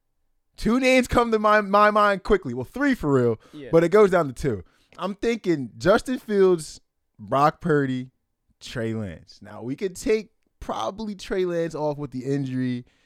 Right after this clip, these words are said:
Speaker 1: just because of that. Asterisk. Sorry, Trey. So between Justin Fields and Brock Purdy, which young quarterback out the N F C would you rather have for the next five years? I'm taking Jay Fields every single day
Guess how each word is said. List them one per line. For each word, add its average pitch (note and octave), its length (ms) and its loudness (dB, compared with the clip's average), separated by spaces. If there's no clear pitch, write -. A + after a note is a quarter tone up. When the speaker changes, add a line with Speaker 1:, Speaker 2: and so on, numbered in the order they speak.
Speaker 1:
just C3 240 -2
because B2 320 -6
of A2 80 -4
that. G2+ 320 -12
Asterisk. A#2 540 -10
Sorry, G#2 340 -10
Trey. F2 280 -16
So E3+ 120 -4
between G3+ 420 2
Justin C4 380 0
Fields A3 260 2
and E3 140 -2
Brock F3 280 4
Purdy, E3+ 300 -4
which D3+ 380 -6
young D#3+ 220 -6
quarterback D3+ 340 -6
out C#3+ 100 -8
the A#2+ 100 -14
N C3 120 -8
F C3 80 -8
C C#3 140 -10
would C3+ 120 -8
you A2 80 -10
rather A#2 220 -6
have A#2+ 240 -8
for A2 80 -20
the F#2+ 80 -14
next G#2 260 -12
five G#2 300 -10
years? A2+ 340 -10
I'm A3+ 360 2
taking C#3 420 2
Jay A#2+ 240 -4
Fields - 480 -14
every G2+ 360 -10
single F2+ 340 -20
day E2+ 380 -18